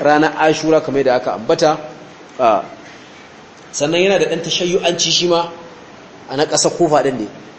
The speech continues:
Ah, ina aka gane wannan shi ne, ya yi littafi mai suna Fada'ilus Sahaba, da ya zo jeranta falalar sahabbai, ya sa Abubakar, Umar, sai ya sa Aliyu kafin Uthman. Wannan ya alamta abin nan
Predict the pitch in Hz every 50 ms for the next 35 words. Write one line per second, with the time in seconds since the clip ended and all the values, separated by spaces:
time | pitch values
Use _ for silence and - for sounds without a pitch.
0 | - - - - - - 135 127 123 123 123 120 127 135 - 160 156 170 185 196
1 | 175 156 175 180 180 170 170 180 202 208 196 165 143 - - 185 185 151 107 -
2 | - - - - - - - - - - - - - - - - 131 147 165 175
3 | 180 180 175 - 185 185 175 175 151 135 - - 156 160 160 160 - 147 131 147
4 | 156 160 160 156 143 - - 139 127 - - 143 139 - 117 98 - - - -
5 | 139 165 165 180 185 160 135 147 185 196 190 180 170 156 - - 147 135 123 -
6 | - - - - 160 165 170 175 180 170 - 170 151 135 131 135 160 160 180 175
7 | - - - - - - - - - 165 - 190 170 131 120 135 147 151 180 175
8 | - 180 165 - - - - - 175 202 208 196 196 196 190 196 - - - -
9 | - - - - - 160 170 170 - 185 175 165 - - 151 190 170 190 196 175
10 | - 151 139 120 127 131 120 107 - 123 120 113 101 - - - - - - -
11 | - - - - - - - - - - - 156 175 170 160 156 151 - - 175
12 | 180 185 170 156 143 - - 139 120 110 104 90 80 - - - - - - 101
13 | 101 120 123 147 156 151 147 135 120 110